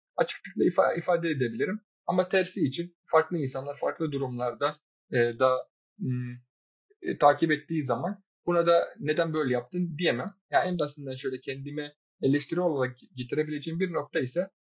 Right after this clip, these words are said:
arkadaşlarımızla bazen, e, böyle yan projeler yaptığımız oldu.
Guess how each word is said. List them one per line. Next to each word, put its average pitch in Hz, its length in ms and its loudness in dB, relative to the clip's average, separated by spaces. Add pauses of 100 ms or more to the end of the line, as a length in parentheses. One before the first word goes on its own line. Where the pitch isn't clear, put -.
(180)
arkadaşlarımızla 160 840 0
bazen, 156 320 0 (560)
e, 135 380 -2
böyle 151 320 4
yan 160 240 -2
projeler 147 360 -4
yaptığımız 151 520 -2
oldu. 117 380 -4